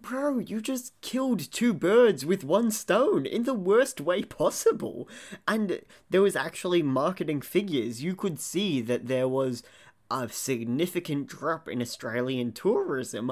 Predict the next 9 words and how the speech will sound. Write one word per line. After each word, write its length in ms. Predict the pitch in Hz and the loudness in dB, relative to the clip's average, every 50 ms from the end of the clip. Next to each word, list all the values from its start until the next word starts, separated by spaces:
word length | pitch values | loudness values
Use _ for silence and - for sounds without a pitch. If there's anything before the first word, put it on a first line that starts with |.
| - - _ | -6 -6 _
after 480 | - 135 131 156 202 196 - - 175 147 | -4 -2 -2 -2 -2 -4 -2 0 -2 0
this 300 | 120 135 160 156 - - - | 0 -2 -4 -4 -6 -6 -6
ad. 560 | 170 214 247 285 285 196 123 - 107 - - _ _ - - - _ _ _ - | -6 -4 -2 -2 -2 -2 -2 -4 -8 -8 -8 _ _ -20 -20 -20 _ _ _ -12
Like, 320 | 196 226 247 254 214 185 | -6 -2 -2 -2 0 0
you, 180 | 202 233 240 208 | -2 -2 -2 -2
you 220 | 170 190 233 233 | 0 0 0 0
couldn't 380 | 220 - 269 269 311 277 220 - | 0 0 -2 -2 -2 -2 -4 -6
show 440 | - - - - - 240 277 320 330 | -6 -8 -4 -2 0 0 0 2 2
it. 300 | 427 170 107 78 - | 2 0 0 -2 -6